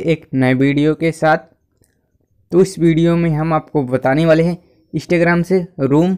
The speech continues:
कॉल डिलीट कैसे करें। मेरे बहुत सारे भाई और बहनों का comment आ रहा है कि Instagram से रूम कॉल कैसे डिलीट करते हैं, तो ये वीडियो पूरा देखना और अंत तक देखना। तो सबसे पहले आपको जाना होगा अपने Instagram पर।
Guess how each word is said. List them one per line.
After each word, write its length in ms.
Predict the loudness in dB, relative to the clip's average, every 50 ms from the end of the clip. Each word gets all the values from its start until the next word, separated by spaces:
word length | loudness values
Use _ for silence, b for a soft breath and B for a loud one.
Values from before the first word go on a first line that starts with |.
| -6 -12 _ _
कॉल 240 | 0 2 2 2 2
डिलीट 380 | 0 0 0 0 0 -2 -4 -4
कैसे 320 | -4 -4 -4 -2 -2 -2 -2
करें। 200 | -2 -2 -2 -2
मेरे 200 | -2 -2 0 0
बहुत 240 | 0 0 -2 -2 -4
सारे 180 | -4 -4 -4 -6
भाई 280 | -4 -4 -4 -2 -2
और 160 | -2 -2 -2 -2
बहनों 300 | -2 -2 -2 -2 -2 -2
का 120 | -2 -4
comment 400 | -4 -4 -4 -4 -2 -2 -2 -2
आ 120 | -2 -2 -4
रहा 120 | -4 -6
है 200 | -8 -10 -12 -12 -14 _ _ _ _ _ _ _ _ _ _ _ _ _ _ _ _ _
कि 140 | -4 -4 -4
Instagram 420 | -2 -2 -2 -2 0 0 -2 -2
से 140 | -2 -2 -2
रूम 260 | 0 0 0 0 -2 -2
कॉल 300 | 0 0 0 0 0 -4 -6 -6
कैसे 260 | -6 -4 -4 -4 -4
डिलीट 380 | -4 -2 0 0 2 0 0 -2
करते 340 | -2 -4 -4 -4 -6 -8 -6
हैं, 180 | -6 -6 -8 -10 -14 _ _ _ _
तो 60 | -4 -2
ये 180 | 0 0 2 0
वीडियो 340 | 0 -2 -2 0 -2 -2 -2
पूरा 300 | -2 -2 -2 0 0 0
देखना 380 | 0 -2 -2 -4 -4 -6 -6 -4
और 200 | -4 -4 -2 -2
अंत 260 | -2 -2 -4 -4 -4 -6
तक 260 | -6 -4 -4 -4 -4
देखना। 400 | -6 -6 -6 -6 -8 -8 -8 -10
तो 180 | -10 -10 -10 -10
सबसे 320 | -8 -8 -10 -6 -6 -6 -4
पहले 280 | -4 -2 -2 -2 -4 -2 -2
आपको 300 | -2 -2 -2 -2 -2 0
जाना 220 | 0 0 0 -2 -4
होगा 220 | -4 -4 -4 -4
अपने 200 | -4 -4 -8 -10 -10
Instagram 480 | -10 -8 -8 -6 -4 -4 -4 -4 -6
पर। 260 | -6 -6 -8 -8 -8